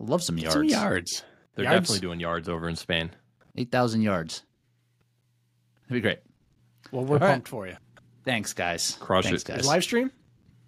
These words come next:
Speaker 1: Prob-, I don't think they do in, in Spain, but maybe I'll try to hand a phone to somebody. Maybe we'll talk about that on offline, and we can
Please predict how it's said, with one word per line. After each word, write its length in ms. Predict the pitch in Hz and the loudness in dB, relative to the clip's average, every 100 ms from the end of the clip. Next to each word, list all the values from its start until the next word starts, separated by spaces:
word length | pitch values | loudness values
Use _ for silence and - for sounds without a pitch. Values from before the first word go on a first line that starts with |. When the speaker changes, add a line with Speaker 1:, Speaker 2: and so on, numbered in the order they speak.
| - _ _ _ - | -20 _ _ _ 0
Speaker 1:
Prob-, 180 | 180 123 | 0 2
I 80 | |
don't 120 | 147 180 | -2 0
think 100 | 160 | -2
they 80 | |
do 160 | 123 123 | 0 0
in, 180 | 113 104 | 0 -4
in 60 | |
Spain, 220 | 101 104 101 | -6 -8 -4
but 80 | |
maybe 160 | 113 120 | 0 2
I'll 80 | 113 | 2
try 140 | 113 | 2
to 80 | 101 | 0
hand 160 | 104 95 | 0 -4
a 20 | |
phone 360 | - 98 98 98 - - - | -2 -2 -2 -6 -14 -20 -20
to 80 | - | -10
somebody. 240 | 101 95 | -8 -6
Maybe 140 | 98 131 | -2 0
we'll 100 | 139 | 0
talk 160 | 139 | 2
about 160 | 113 110 | 2 0
that 140 | 101 | 0
on 240 | 101 92 95 _ _ - _ _ _ _ _ - | 0 -2 -6 _ _ -20 _ _ _ _ _ -6
offline, 440 | 98 87 92 90 | -2 0 0 -2
and 100 | 90 | -2
we 80 | 87 | -4
can 300 | 82 90 87 | -4 -6 -8